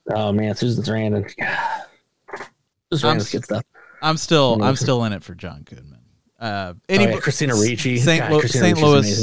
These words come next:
Speaker 1: amazing.
Speaker 2: represent, you know?
Speaker 1: Ariel Winter's in this, oh, from Modern Family. I didn't know that.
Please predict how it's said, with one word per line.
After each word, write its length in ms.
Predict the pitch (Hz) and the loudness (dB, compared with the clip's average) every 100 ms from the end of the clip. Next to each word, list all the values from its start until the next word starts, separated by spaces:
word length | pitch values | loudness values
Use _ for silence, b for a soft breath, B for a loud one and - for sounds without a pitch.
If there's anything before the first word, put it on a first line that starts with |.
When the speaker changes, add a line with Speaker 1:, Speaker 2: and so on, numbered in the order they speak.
| 113 | -2
Speaker 1:
amazing. 140 | 127 | -2
Speaker 2:
represent, 640 | 120 117 113 104 95 87 - - | -2 -2 -2 -4 -8 -10 -16 -8
you 140 | 123 | -4
know? 260 | 120 120 117 | 0 0 0
Speaker 1:
Ariel 360 | 147 214 277 165 | 0 2 4 4
Winter's 420 | 170 277 359 143 | 2 0 -2 0
in 140 | 123 | 0
this, 240 | 113 107 135 | 0 0 0
oh, 180 | 143 | 0
from 400 | 131 139 127 120 - | 2 0 2 0 -2
Modern 320 | 135 147 143 | -2 2 0
Family. 360 | 135 139 170 120 | 0 -2 2 2
I 40 | |
didn't 180 | 135 147 | 2 2
know 200 | 107 107 | 0 0
that. 260 | 107 113 | 0 -2